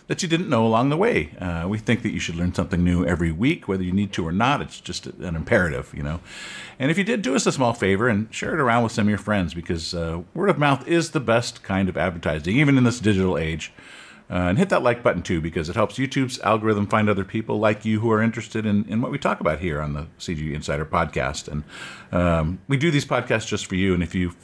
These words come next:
got a subject that you would like to, us to discuss, uh,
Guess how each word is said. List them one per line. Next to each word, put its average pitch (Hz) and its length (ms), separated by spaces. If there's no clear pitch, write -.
got 110 160
a - 20
subject 107 440
that - 100
you 156 180
would 151 140
like 98 380
to, 87 220
us 92 180
to 80 100
discuss, 151 600
uh, 127 220